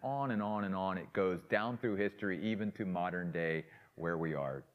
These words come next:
today. But I wanna end with this. Abraham, there he worshiped the Lord. Notice where in verse thirty-four?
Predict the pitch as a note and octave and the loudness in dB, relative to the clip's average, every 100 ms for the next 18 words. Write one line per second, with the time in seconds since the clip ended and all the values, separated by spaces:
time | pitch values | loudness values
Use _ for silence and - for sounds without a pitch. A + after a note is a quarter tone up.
0 | _ - B1+ C2+ - - - _ _ _ | _ -8 -4 -4 -6 -12 -18 _ _ _
1 | _ _ _ _ _ _ _ - A2 C3 | _ _ _ _ _ _ _ 6 8 8
2 | C#3+ A2+ A2 F2 D#2+ D#2 - - - _ | 4 4 4 4 2 -2 -4 -12 -20 _
3 | _ _ _ _ _ _ _ _ _ _ | _ _ _ _ _ _ _ _ _ _
4 | - _ _ - A#2+ D3+ E3+ C3+ A2 G2+ | -20 _ _ 4 6 8 6 6 6 4
5 | F#2+ F#2+ F#2+ - - F2+ A#2+ B2+ C3+ C#3+ | 4 0 -2 -14 -6 4 8 10 8 6
6 | C#3 - - - _ - G2 F2 G#2 D3 | 4 -2 -20 -20 _ 2 4 6 8 8
7 | D3+ - D3+ - - - _ _ _ A2 | 8 6 6 4 -10 -20 _ _ _ 6
8 | G#2 G#2 A#2+ G#2+ D#2+ D2+ D#2 F2 - _ | 8 8 8 8 6 2 0 -4 -10 _
9 | - C3+ E3+ C3+ F#2 - - - _ _ | 6 8 10 8 6 4 -8 -20 _ _
10 | _ F2+ A#2+ C#3+ E3+ E3 D#3 E3 - F3 | _ 6 10 10 10 8 8 6 8 8
11 | E3+ - F3 F#3+ G#3 | 6 6 8 8 4